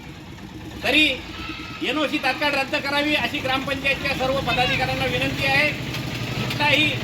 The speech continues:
गोरगरीब जनतेचा अंत पाहू नका, गोरगरिबाच्या ताटात माती टाकू नका. या खदानमुळे संपूर्ण गावाला धूळ ध्वनी प्रदूषणाचा सामना करावा लागत आहे.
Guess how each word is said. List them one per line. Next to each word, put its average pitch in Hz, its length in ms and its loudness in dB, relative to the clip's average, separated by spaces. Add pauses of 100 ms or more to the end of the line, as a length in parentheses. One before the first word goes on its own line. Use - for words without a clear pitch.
(500)
गोरगरीब 185 420 0
जनतेचा 277 500 2
अंत 269 380 2
पाहू 247 160 4
नका, 277 300 2 (840)
गोरगरिबाच्या 285 580 2
ताटात 277 380 2
माती 285 240 2
टाकू 285 260 0
नका. 302 420 2 (680)
या 285 340 6 (320)
खदानमुळे 302 480 0 (880)
संपूर्ण 320 400 0
गावाला 285 520 4 (420)
धूळ 294 220 -2
ध्वनी 269 240 -2
प्रदूषणाचा 269 680 -2
सामना 240 320 0
करावा 254 340 2
लागत 269 260 -2
आहे. 254 280 2